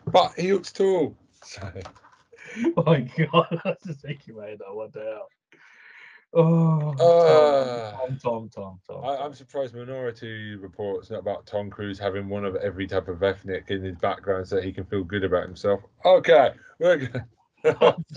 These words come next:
Speaker 1: I've got
Speaker 2: Jesus.
Speaker 1: jokes for days, bro. I hate Tom
Speaker 2: This
Speaker 1: Cruise.
Speaker 2: guy is on it right now. Ben's on it, bro.
Speaker 1: Risky business.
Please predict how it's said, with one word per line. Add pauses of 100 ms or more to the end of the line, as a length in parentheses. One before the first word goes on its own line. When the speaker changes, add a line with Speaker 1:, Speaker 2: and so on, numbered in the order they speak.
Speaker 1:
I've
got
Speaker 2:
Jesus.
Speaker 1:
jokes
for
days,
bro. (320)
I
hate
Tom
Speaker 2:
This
Speaker 1:
Cruise.
Speaker 2:
guy
is
on
it
right
now.
Ben's
on
it,
bro. (1700)
Speaker 1:
Risky
business.